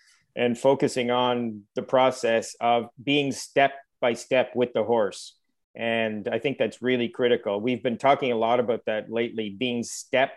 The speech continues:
by step with your horse and not ahead or not behind. You're right there with the horse, step by step, which I like.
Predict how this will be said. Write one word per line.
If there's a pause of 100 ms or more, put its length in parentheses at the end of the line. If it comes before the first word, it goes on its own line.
by
step
with
your
horse (260)
and
not
ahead (100)
or
not
behind. (380)
You're
right
there
with
the
horse,
step
by
step,
which
I
like.